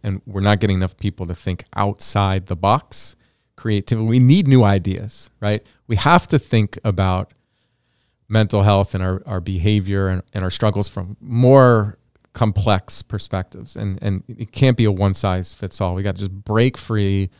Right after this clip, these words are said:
of the restrictions of these, of these diagnoses without, uh, validity, these stupid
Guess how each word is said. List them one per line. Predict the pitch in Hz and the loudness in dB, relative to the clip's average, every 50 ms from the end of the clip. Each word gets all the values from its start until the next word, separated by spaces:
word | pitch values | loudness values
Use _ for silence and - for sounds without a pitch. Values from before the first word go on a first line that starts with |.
| _ _ _ - | _ _ _ -6
of | - 104 95 | -6 -4 -2
the | 101 95 95 - - - | -2 -2 -2 -4 -6 -8
restrictions | 101 - - - - 120 117 - - - 113 110 98 | -8 -6 -6 -4 -2 -4 -4 -2 -2 -2 -2 -2 -2
of | 98 92 90 | -4 -4 -4
these, | 98 95 95 92 - _ _ _ - | -6 -6 -6 -8 -10 _ _ _ -8
of | 101 101 95 92 | -6 -6 -4 -4
these | 98 98 98 95 | -6 -6 -6 -6
diagnoses | 98 101 95 95 98 95 98 95 98 92 - 104 101 - - | -4 -2 -2 -2 -4 -6 -8 -8 -8 -8 -8 -8 -8 -8 -8
without, | 92 - - 95 101 107 - _ _ _ _ _ _ _ _ _ _ _ _ _ - | -8 -4 0 2 2 2 0 _ _ _ _ _ _ _ _ _ _ _ _ _ -8
uh, | - 101 95 95 92 | -4 -2 -2 -2 -2
validity, | 90 - 95 98 101 92 95 95 | -4 -2 -2 0 0 0 0 -2
these | 92 92 92 92 | -4 -6 -6 -8
stupid | - - - - - - - 127 127 - 135 123 107 | -10 -8 -8 -8 -4 0 0 0 2 4 2 2 2